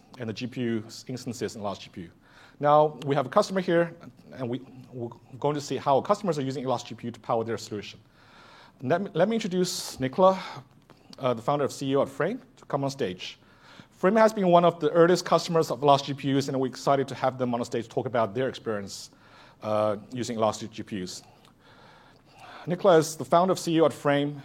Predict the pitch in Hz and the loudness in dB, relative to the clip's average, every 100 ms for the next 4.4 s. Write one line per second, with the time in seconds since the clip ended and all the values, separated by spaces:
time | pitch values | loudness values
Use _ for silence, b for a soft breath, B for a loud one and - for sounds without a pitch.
0 | - 120 151 139 151 139 - 135 120 156 | -14 -2 -2 0 -2 -2 -2 -2 -2 -6
1 | 165 151 143 139 131 127 127 110 139 127 | -4 0 0 0 -4 -4 -4 -4 -2 0
2 | 110 120 110 123 113 143 185 214 202 B | -2 -6 -6 -4 -2 -2 -4 -6 -14 B
3 | B B 123 127 135 139 139 135 135 - | B B -8 -4 -2 -2 -2 -4 -4 -2
4 | 120 107 95 92 | -4 -4 -10 -14